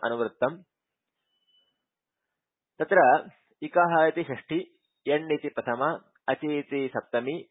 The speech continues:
संहितायामिति अपि सप्तमी विभक्तिः।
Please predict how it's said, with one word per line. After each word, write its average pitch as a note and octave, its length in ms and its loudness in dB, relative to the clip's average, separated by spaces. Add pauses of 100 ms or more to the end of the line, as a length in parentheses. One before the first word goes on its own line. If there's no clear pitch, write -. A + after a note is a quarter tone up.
(240)
संहितायामिति C3+ 1300 2
अपि D#3+ 480 -6
सप्तमी C#3 420 -2
विभक्तिः। B2+ 680 -2